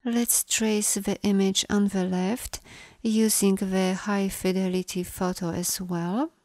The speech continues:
but this time we will choose the abutting method. You can't see any difference yet. First, let me expand both images.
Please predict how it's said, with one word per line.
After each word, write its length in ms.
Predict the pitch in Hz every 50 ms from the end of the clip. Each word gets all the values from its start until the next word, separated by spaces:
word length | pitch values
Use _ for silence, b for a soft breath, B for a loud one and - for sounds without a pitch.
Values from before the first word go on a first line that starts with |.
| _ _ _ _ _ _ _
but 220 | 226 226 233 220 208
this 480 | 208 202 202 208 202 196 - - -
time 360 | - - 208 214 254 285 311 B B B B B B B
we 200 | - 226 247 262
will 140 | 262 269 254
choose 520 | - - - - 214 202 202 214 214 -
the 400 | - 196 190 196 196 196 190 - -
abutting 520 | 208 196 196 196 190 185 180 180 180 185 185 - -
method. 720 | 175 180 185 - 170 - - - - 180 180 190 202 190 - _ _ _ _ _ _ _ _ _ _ _ _ _ _ _
You 180 | - 233 233 233
can't 340 | _ - - 240 240 247 247
see 300 | - - - - 208 196
any 280 | - 196 202 196 196
difference 680 | 190 185 185 185 - - - - 196 202 208 - - -
yet. 400 | 185 180 175 - - _ - - B B B B B B
First, 480 | - - 254 262 269 277 - - - - _
let 280 | - 240 262 262 - -
me 120 | 247 233 -
expand 760 | 214 214 - - - - _ _ 208 196 196 196 196 - -
both 420 | 185 190 - 196 185 185 190 - -
images. 880 | - 175 180 180 175 - 196 - - 190 185 202 - - - - -